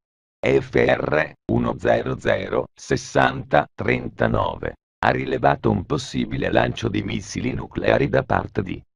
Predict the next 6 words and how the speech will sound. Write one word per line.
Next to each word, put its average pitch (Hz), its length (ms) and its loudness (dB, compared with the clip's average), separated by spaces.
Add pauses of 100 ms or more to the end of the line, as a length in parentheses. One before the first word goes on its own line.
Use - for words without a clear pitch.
(460)
Iran - 400 -2 (600)
e - 300 -4 (540)
Repubblica 104 800 -2
Democratica 131 800 -2
di 90 160 0
Corea, 50 560 0